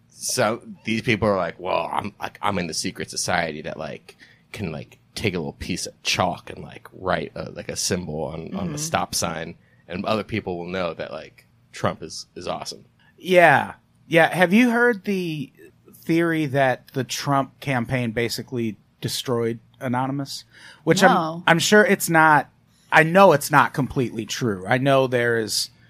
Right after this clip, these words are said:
Speaker 3: there is a, an Anonymous still out there or elements of it still active. I know that for a fact. It, they haven't been destroyed,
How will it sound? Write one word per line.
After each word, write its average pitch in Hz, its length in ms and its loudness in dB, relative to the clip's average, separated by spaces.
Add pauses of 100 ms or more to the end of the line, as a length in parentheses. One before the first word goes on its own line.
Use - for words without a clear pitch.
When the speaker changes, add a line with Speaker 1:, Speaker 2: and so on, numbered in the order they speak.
(220)
Speaker 3:
there 120 220 2
is 107 160 0
a, 104 360 -10
an 113 280 0
Anonymous 113 640 0
still 113 320 -4
out 104 240 -4
there 107 300 -4
or 110 260 -10
elements 123 500 0
of 113 140 0
it 113 180 -4
still 117 360 0
active. 107 560 -4
I 101 100 -8
know 135 220 4
that 123 240 2
for 117 100 -6
a 101 60 -8
fact. - 360 -8
It, 117 220 -8
they 127 140 0
haven't 131 260 2
been 120 360 -4
destroyed, 123 720 2